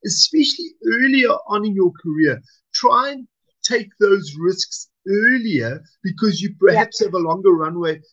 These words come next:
Speaker 1: to correct. And it's much the agile mindset we've spoken about, whether it's a product or service,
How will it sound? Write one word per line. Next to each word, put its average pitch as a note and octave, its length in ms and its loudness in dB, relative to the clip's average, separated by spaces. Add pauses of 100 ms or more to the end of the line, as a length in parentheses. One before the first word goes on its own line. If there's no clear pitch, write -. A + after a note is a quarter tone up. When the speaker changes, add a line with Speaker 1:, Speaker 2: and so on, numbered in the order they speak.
(140)
Speaker 1:
to F3 140 -12
correct. F3 320 2
And F3 100 -12
it's - 140 -16
much - 220 -6
the - 180 -6
agile G#3+ 260 -2
mindset G#3 460 -6
we've G3+ 80 -10
spoken G3+ 400 -4
about, D3+ 240 -6
whether D#3 180 -2
it's E3+ 120 -8
a - 40 -10
product - 320 -4
or F3 60 -4
service, G3 440 -6